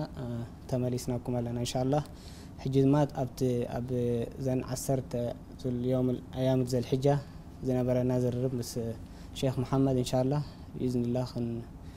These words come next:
ክንቅፅሎ ኢና። እ፣ እ፣ ሼክ መሓመድ ሰላም ዓለይኩም። ሓራይ ናብቲ ሓሙሽተ ሓምሻይቲ ሕቶ ክነኣቱ። ሓደ ሙስሊም ኣብዘን፣ ኣብዘን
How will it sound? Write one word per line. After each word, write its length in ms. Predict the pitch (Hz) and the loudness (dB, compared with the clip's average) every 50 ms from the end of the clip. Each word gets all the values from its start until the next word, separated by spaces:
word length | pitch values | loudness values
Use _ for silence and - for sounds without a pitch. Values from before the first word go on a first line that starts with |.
| - - - - - - - | -14 -14 -14 -14 -14 -14 -6
ክንቅፅሎ 500 | - - 131 127 123 - 123 - 143 139 143 | 0 2 2 2 2 0 -2 0 2 4 6
ኢና። 160 | 143 135 143 156 160 - - - - - - - - - - - - - - - - - - - | 6 6 4 4 0 -2 -8 -14 -14 -14 -14 -14 -14 -14 -14 -14 -14 -14 -14 -14 -14 -14 -10 -4
እ፣ 120 | - 131 127 123 123 120 120 117 117 117 117 117 - - - - - - - - - - - - - - - - - - - - - - - - - - - - | 0 0 2 2 2 0 -2 -2 -2 -4 -6 -6 -8 -12 -14 -14 -16 -16 -16 -16 -16 -16 -16 -16 -16 -16 -14 -16 -16 -16 -16 -16 -16 -16 -14 -16 -14 -14 -14 -10
እ፣ 120 | - 143 131 120 117 123 123 120 120 | -8 -6 -4 -4 -4 -4 -4 -6 -8
ሼክ 240 | - - - 131 123 - | -10 -10 -10 -10 -8 -6
መሓመድ 380 | 120 113 120 123 127 127 127 - - - - - - - - - | -6 -4 -2 -2 -2 -4 -4 -8 -8 -4 -4 -4 -4 -4 -8 -12
ሰላም 240 | - - - 117 110 | -12 -12 -10 -10 -8
ዓለይኩም። 520 | 113 113 113 - - - - - 214 190 170 - - - - - - - - - - - - - - - - | -8 -10 -12 -12 -14 -14 -12 -10 -8 -8 -8 -10 -12 -14 -14 -14 -14 -14 -14 -14 -16 -14 -14 -16 -16 -16 -8
ሓራይ 280 | - 131 131 131 139 139 | -4 0 0 2 2 2
ናብቲ 220 | 131 127 120 - 131 | 2 0 0 -2 0
ሓሙሽተ 420 | 120 131 131 135 135 123 - - 143 139 127 | 2 2 4 4 2 2 0 0 0 0 2
ሓምሻይቲ 480 | - 131 127 123 - 131 127 127 - 135 127 123 120 | 2 0 0 2 2 0 0 2 0 0 0 0 0
ሕቶ 180 | 117 135 127 - 127 | -2 -2 -2 0 0
ክነኣቱ። 320 | 131 127 127 127 - - 160 160 147 - - - - - - - - - - - - - - - - - - | 2 2 2 0 0 0 -2 -4 -4 -6 -12 -14 -14 -14 -14 -14 -14 -14 -14 -14 -14 -14 -14 -14 -14 -12 2
ሓደ 180 | - 156 160 165 170 | 4 6 8 8 8
ሙስሊም 360 | 170 165 - - 175 185 185 156 | 6 4 4 2 2 2 2 2
ኣብዘን፣ 360 | - 135 131 131 139 139 135 131 127 120 120 - - - - - - - | 0 0 2 4 6 6 6 6 4 4 0 -2 -4 -6 -10 -12 -8 -4
ኣብዘን 340 | 135 135 135 139 143 139 | -2 0 4 4 6 4